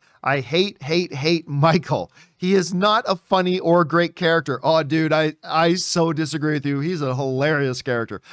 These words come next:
Uh, what's his problem with Toby? I know, poor Toby, right? Poor Toby. Um, "Not big fans of Jim or Pam." Oh, man, you lost me there, T J.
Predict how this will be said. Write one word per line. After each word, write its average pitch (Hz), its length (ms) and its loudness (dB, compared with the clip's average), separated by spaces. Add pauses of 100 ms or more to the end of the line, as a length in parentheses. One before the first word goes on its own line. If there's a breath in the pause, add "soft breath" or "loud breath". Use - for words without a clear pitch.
(420 loud breath)
Uh, 175 120 6
what's 196 300 2
his 403 140 0
problem 262 300 4
with 254 180 0
Toby? 247 340 4
I 180 80 0
know, 180 200 4
poor 175 380 0
Toby, 147 480 0
right? 139 280 0 (120)
Poor 359 240 4
Toby. 311 500 0 (360 loud breath)
Um, 175 280 0 (160 soft breath)
"Not 208 340 0
big 233 200 -2
fans 214 320 0
of 180 80 -4
Jim 190 260 0
or 190 60 2
Pam." 165 420 0
Oh, 151 220 4
man, 147 240 0
you 139 100 2
lost 139 320 2
me 127 80 -2
there, 120 200 2
T 113 180 -6
J. 104 200 -6